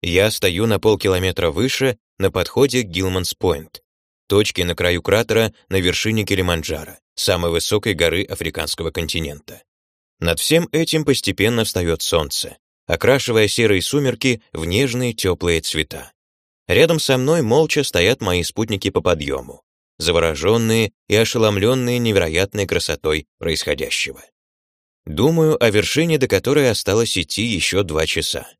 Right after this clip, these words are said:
Всего два часа из шести дней подъёма. Я вымотан. Ночное восхождение длится уже восемь часов.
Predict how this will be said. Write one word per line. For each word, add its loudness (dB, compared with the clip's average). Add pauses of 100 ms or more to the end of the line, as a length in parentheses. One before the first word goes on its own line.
(540)
Всего 0
два 0
часа -2
из -4
шести -2
дней -2
подъёма. -6 (680)
Я 0
вымотан. -2 (240)
Ночное 0
восхождение 0
длится -4
уже -2
восемь 0
часов. -2